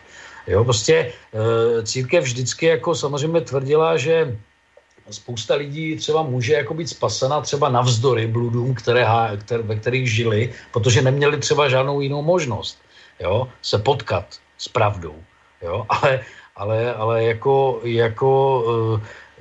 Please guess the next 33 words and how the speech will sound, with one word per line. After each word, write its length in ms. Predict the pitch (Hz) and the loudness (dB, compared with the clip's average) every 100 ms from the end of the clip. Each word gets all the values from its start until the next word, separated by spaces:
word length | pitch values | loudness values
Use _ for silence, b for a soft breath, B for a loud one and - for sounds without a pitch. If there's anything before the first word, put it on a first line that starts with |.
| - - - | -20 -20 -6
dneska, 580 | 110 107 - 143 143 131 | 0 2 4 4 4 2
dneska 300 | 107 - - | -2 -2 -2
to 120 | 143 | -2
vidíte 440 | 123 127 139 156 | -2 -2 0 0
tak, 280 | 147 127 135 | 2 0 0
že 120 | 123 131 | 0 -2
nakonec 420 | 113 139 143 135 | -2 -2 -2 0
vlastně 340 | 127 117 143 | 0 0 -4
se 140 | 120 160 | -2 -2
přistupuje 760 | - 120 - 135 - 147 151 | -2 -4 -4 -6 0 2 4
na 120 | 135 | 2
to, 160 | 110 147 | 0 0
že 240 | 135 151 B B B 110 | 2 0 B B B -6
že 180 | 104 | 0
já 140 | 127 127 | 0 2
nevím, 160 | 143 | 0
když 160 | 135 117 | -2 0
se, 280 | - 147 123 | 2 4 2
když 160 | 110 - | 0 -2
se 120 | 143 | 0
vede 300 | 123 123 143 | 2 2 2
ekumenický 640 | 123 135 135 135 - 156 127 | 0 -2 -4 -4 0 2 2
de-, 160 | 123 | 0
ekumenický 680 | - 107 127 131 139 131 - | -2 -6 -4 -4 -4 -4 -2
dialog 320 | 123 120 139 - | 2 4 2 -2
prostě 380 | 110 - 151 143 | -6 0 0 0
s 60 | 107 | -2
Mohamedány, 680 | 95 104 120 127 131 139 147 | -2 0 4 4 2 0 0
že 120 | 131 | 0
jo, 140 | 135 131 B B - | 0 -4 B B -2
tak 100 | 104 | 0
nakonec 440 | 110 110 147 135 | 0 0 0 2
vlastně, 420 | 131 123 156 156 | 2 2 0 -2